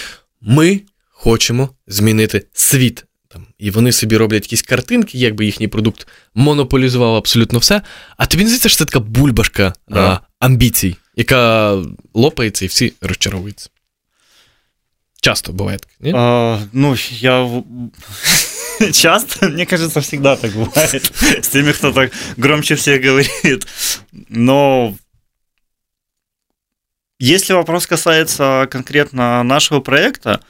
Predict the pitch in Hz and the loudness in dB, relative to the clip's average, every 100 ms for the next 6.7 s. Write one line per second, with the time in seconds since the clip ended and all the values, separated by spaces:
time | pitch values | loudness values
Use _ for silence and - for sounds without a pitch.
0 | _ _ _ 107 107 107 101 113 123 110 | _ _ _ -2 0 0 -2 0 2 2
1 | 123 120 151 165 127 113 110 104 113 104 | 0 2 2 2 2 2 2 2 0 0
2 | 101 92 _ 107 - 117 98 107 107 101 | -2 -6 _ _ -10 -6 -2 0 0 -2
3 | - 113 135 113 117 117 120 185 - 117 | -6 -4 -2 0 -2 -2 0 0 0 -6
4 | 98 - - _ - 107 107 110 165 156 | -8 -14 -20 _ -2 2 2 2 2 2
5 | 120 123 113 131 135 117 - - 123 123 | 0 0 2 0 0 -4 -6 -4 0 0
6 | - - 101 98 101 98 - | 0 -10 -12 -10 -10 -10 -12